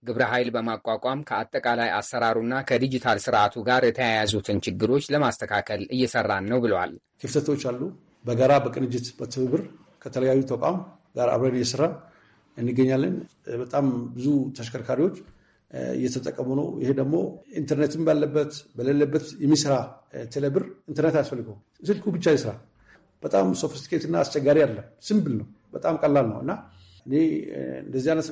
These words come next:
Speaker 2: መረጃ የለኝም፣ ግን ካለ የሚስተካከሉ ነገሮች ሊኖሩ ይችላሉ። ተሞክሮ በጣም ሰክሰስፉል ነው። ክፍተቶችን ማስተካከል ነው። ግብረ ኃይሉ በዚህ ዙሪያ ላይ እየሰራ ቀን ከሌሊት እነዚህም እየሰራ እንገኛለን።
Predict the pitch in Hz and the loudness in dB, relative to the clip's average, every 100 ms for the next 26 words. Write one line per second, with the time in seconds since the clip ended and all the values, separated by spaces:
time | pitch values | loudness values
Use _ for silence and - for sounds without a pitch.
0 | - 135 151 131 139 - - 135 123 170 | -2 2 4 4 0 -2 -2 0 0 -2
1 | - 147 147 147 139 175 - - _ _ | -4 -2 2 2 2 0 -6 -14 _ _
2 | 131 123 - 123 135 143 175 175 131 160 | -6 -6 -4 -2 -2 0 0 0 0 0
3 | 185 - 120 117 127 131 143 190 151 113 | -2 -2 -2 -2 -4 -2 -2 -2 -4 -4
4 | 98 - _ - 127 139 170 190 185 151 | -6 -16 _ -8 -2 -2 2 0 0 0
5 | 131 127 120 123 131 117 147 156 - - | -2 -4 -8 -10 -8 -4 0 0 -2 -8
6 | - 143 - 156 175 165 131 139 139 117 | -4 0 2 2 2 0 0 -2 -4 -4
7 | - - _ _ 127 131 135 196 220 - | -8 -18 _ _ -2 0 0 -2 -8 -16
8 | _ _ 117 131 127 135 131 147 190 - | _ _ -2 -2 2 2 2 2 -2 -6
9 | - 120 - 123 139 143 139 117 131 143 | -4 -2 0 0 0 0 -4 -2 0 -2
10 | 139 - _ - 123 120 143 147 131 120 | -2 -12 _ -10 -2 4 4 4 0 0
11 | 120 117 120 123 135 127 127 123 120 127 | -2 -2 -2 -2 0 0 0 -2 -4 -4
12 | 147 | -6